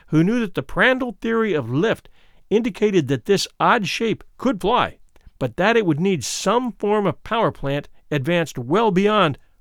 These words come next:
what we could build. And if you ask yourself,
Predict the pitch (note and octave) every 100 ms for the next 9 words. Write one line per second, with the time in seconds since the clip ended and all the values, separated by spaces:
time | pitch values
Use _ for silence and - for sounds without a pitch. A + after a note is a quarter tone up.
0 | - F#3 C#3+ G3+ - C3+ A#2+ E2+ D#2 -
1 | _ - _ _ - - - - - -
2 | - - - A#2+ B2+ G3 G3+ F#3 F#3+ C3+
3 | F3 -